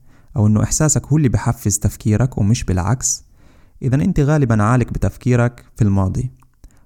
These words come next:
وعلى الأرجح راح تضلك تعيش أيام شبيهة بماضيك، وهالموضوع راح يصير عادي عندك. العادي هي مجموعة من السلوكيات والعواطف التلقائية اللاواعي اللي بتم اكتسابها من خلال التكرار.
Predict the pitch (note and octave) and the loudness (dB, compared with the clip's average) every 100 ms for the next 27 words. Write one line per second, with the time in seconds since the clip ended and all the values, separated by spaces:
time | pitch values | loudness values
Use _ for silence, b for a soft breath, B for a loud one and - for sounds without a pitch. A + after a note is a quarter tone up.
0 | b G#2 G#2+ C3 C#3 B2+ - G2+ G2 A#2+ | b -2 0 0 0 0 -2 -4 -2 0
1 | A2+ - - A#2 - G#2+ G2+ A#2+ A#2+ C3+ | 0 -2 -2 -2 0 0 2 2 2 0
2 | D3 C3 G#2 G2 G2 F#2 - - _ _ | 2 2 2 0 0 -2 -4 -12 _ _
3 | _ - - - A#2 A2+ C3+ C3 A#2 C3 | _ -20 -20 -2 2 4 4 2 2 2
4 | D3+ D3+ A2+ - - - C3 D#3 E3 E3 | 2 0 -2 -2 -4 -2 -2 -2 -2 -2
5 | G#2+ G2+ G2 F2+ - - _ _ _ _ | -2 -2 -4 -8 -14 -20 _ _ _ _
6 | _ _ - G#2 A2 F3+ E3 C3+ A#2 G#2+ | _ _ -4 0 2 2 2 2 4 4
7 | G2+ A2 D3+ B2+ G#2 - G2+ - G2+ A2 | 2 2 2 4 2 2 0 0 0 2
8 | B2+ A#2+ G2 F#2+ A2+ B2 A2 - - - | 0 0 0 2 0 0 -2 -2 -4 -4
9 | - A#2 A2+ B2 D#3+ G#2+ A2 C3+ G2+ F#2 | -4 -2 0 -2 -2 0 2 2 2 0
10 | F#2+ C#3 - - - - C3+ C3+ C#3 C#3 | -2 -4 -8 -20 -12 -4 -2 0 0 0
11 | - F3 F3 - F#3 D#3 - - D3 B2+ | -4 -10 -6 0 0 0 0 0 2 4
12 | A#2+ A2 A2+ A2 G#2 - - - - | 2 2 0 0 0 -6 -6 -6 -6